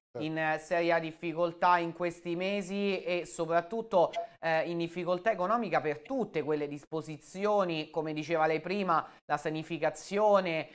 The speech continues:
Speaker 2: eh, tutto, tutte quelle, tutti quegli accorgimenti che comunque hanno un costo per le piccole associazioni di territorio.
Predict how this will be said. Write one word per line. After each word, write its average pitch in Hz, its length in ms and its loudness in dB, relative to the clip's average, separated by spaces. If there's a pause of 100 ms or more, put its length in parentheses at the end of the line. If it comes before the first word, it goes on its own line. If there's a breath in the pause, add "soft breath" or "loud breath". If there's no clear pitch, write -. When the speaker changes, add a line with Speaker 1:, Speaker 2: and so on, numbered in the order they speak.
(140 loud breath)
Speaker 2:
eh, 143 560 4
tutto, 185 500 2
tutte 214 260 -4
quelle, 185 600 2
tutti 208 240 -6
quegli 196 220 -2
accorgimenti 175 1080 -2
che 147 160 -4
comunque 170 480 -2
hanno 175 380 4
un 143 120 -6
costo 139 420 0
per 135 160 -4
le 139 120 -4
piccole 143 340 -6
associazioni 139 640 -8
di 135 100 -8
territorio. 127 680 -4